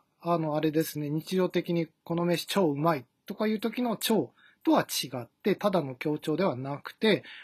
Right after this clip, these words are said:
あの、文字通り超えるという意味です。これは光の速さを本当に超えた通信という意味で使っています。まあ、ぶっちゃけ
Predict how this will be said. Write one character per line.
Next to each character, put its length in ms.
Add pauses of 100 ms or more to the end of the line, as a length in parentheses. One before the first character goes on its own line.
(140)
あ 100
の、 100
文 160
字 120
通 120
り 160
超 200
え 100
る 140
と 140
い 100
う 120
意 60
味 100
で 140
す。 100 (380)
こ 120
れ 60
は 200 (220)
光 300
の 80
速 220
さ 160
を 160 (140)
本 100
当 160
に 100
超 160
え 60
た 160
通 220
信 320 (160)
と 80
い 160
う 140
意 100
味 100
で 160
使 180
っ 80
て 120
い 60
ま 120
す。 100
ま 100
あ、 20
ぶ 140
っ 20
ち 140
ゃ 40
け 140